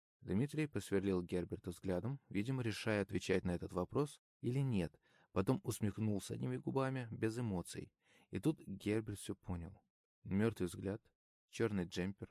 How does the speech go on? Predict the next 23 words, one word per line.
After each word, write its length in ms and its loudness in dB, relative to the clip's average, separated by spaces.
усталые 420 -2
движения. 560 -4
Ответ 340 4
Дмитрия 520 2
лишь 200 -2
подтвердил 540 0
то, 260 -4
о 60 -8
чём 260 0
Герберт 400 0
и 40 -6
сам 260 -4
уже 120 -4
догадался. 640 -6
"Кирилла, 500 -2
моего 340 4
сына. 440 -4
Не 220 2
думал, 400 -2
не 100 -4
сталкивался, 800 -4
не 240 0
верил, 380 2